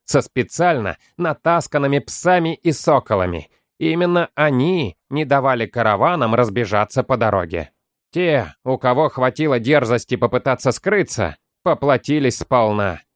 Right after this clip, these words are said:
Желающих последовать их примеру сыскалось немного. И потом, эти леса, неведомые, непонятные, где смерть подстерегает на каждом шагу,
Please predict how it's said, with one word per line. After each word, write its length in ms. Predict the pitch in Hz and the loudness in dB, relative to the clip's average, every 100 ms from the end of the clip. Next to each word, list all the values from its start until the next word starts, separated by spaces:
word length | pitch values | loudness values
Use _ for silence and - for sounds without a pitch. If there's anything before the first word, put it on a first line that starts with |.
| _ _ _ | _ _ _
Желающих 800 | 113 127 120 135 123 110 - 107 | -4 -2 0 0 0 -2 -4 -2
последовать 640 | - 135 131 135 117 117 | 0 -2 0 0 2 0
их 240 | - 131 - | 0 -4 -2
примеру 480 | 120 120 170 113 - _ _ | -2 2 2 2 -2 _ _
сыскалось 680 | - 214 - 165 165 190 - | 0 0 2 -2 0 0 0
немного. 600 | 208 135 113 104 92 73 _ _ _ | -2 2 2 2 0 -4 _ _ _
И 120 | 196 208 | -4 -2
потом, 480 | 208 196 123 85 - _ _ | -2 0 -2 -2 -10 _ _
эти 280 | 160 147 170 | 0 0 0
леса, 480 | 170 165 147 87 - _ _ _ 127 | 0 0 0 -2 -6 _ _ _ -4
неведомые, 720 | 131 107 143 110 95 85 82 | 0 2 0 0 -2 -4 -4
непонятные, 880 | 101 131 147 131 185 175 127 101 87 - - | -2 0 0 0 -2 -2 -2 -2 -4 -12 -12
где 320 | 151 160 190 | -4 0 2
смерть 400 | 165 - 196 165 - | 2 0 -2 -2 -2
подстерегает 800 | 165 - 170 170 156 185 151 | -6 -2 -2 0 0 0 0
на 140 | 160 151 | -2 -2
каждом 380 | 180 156 123 135 | 0 0 0 -2
шагу, 500 | 160 156 190 160 | -2 0 2 0